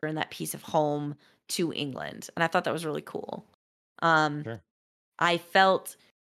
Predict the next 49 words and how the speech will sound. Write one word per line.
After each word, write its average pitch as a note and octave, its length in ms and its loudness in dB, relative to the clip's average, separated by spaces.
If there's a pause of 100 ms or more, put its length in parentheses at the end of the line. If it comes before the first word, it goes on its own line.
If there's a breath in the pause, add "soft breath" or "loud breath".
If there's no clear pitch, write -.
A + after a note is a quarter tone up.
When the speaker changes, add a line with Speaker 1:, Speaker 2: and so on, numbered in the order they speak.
Speaker 1:
the E3 140 -2
beginning G#3 520 2
of G3+ 100 0
the G#3 100 4
relationship F#3 720 0
and, E3+ 140 -2
like, D#3 240 -10
the D3+ 160 -4
maybe E3+ 400 2
yes, F3 460 2
no, E3 340 4
like, D#3+ 240 0
am D#3+ 120 -2
I D#3+ 60 0
getting E3 300 -2
back D#3+ 220 -4
into D#3+ 200 -6
dating E3 360 -2
for D#3+ 160 -6
Rebecca E3 440 -2
was D#3+ 200 -4
really D#3 260 -2
fun. F#3+ 520 4
It - 500 -10
was E3+ 100 2
a D#3+ 40 -2
great F3 260 2
storyline, E3 680 2
and E3+ 180 0
then D#3+ 440 0 (1300 soft breath)
kinda C4+ 240 2 (100)
petered A#3 380 4
out G#3+ 260 6
into, G3+ 280 4
like, E3+ 440 0
her F#3 320 0
just, F3+ 240 -4
like, E3+ 220 -4 (100)
being E3+ 260 -4
perpetually E3+ 580 -4
unsure, D#3+ 640 0
and D3+ 80 -4
I D3+ 60 -4
was D#3 140 -4
a D3 40 -6
little D3 220 -6
frustrated - 580 -6
with - 220 -8
that. - 220 -2